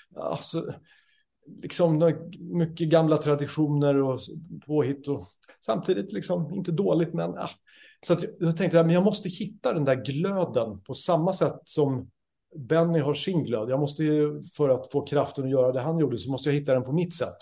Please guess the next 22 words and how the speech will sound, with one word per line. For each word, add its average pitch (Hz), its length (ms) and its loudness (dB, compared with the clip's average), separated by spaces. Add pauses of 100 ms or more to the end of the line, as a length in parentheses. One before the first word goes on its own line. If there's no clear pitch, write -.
(120)
Och, 151 240 -2
och, 139 120 0 (920)
och - 80 -14
sen 165 320 0
kom 202 240 2
det 180 120 4
till 143 180 6
mig 131 120 6
några 127 200 6
dagar 123 160 4
senare 147 500 2
att - 200 -8 (1600)
just 180 360 0
det 151 480 6
av, 143 200 -2 (540)
av 143 120 -2
grundfrågan 156 680 4
där, 110 120 0
att 117 200 -4
vi 147 180 2
i 151 60 4
Sverige 165 560 6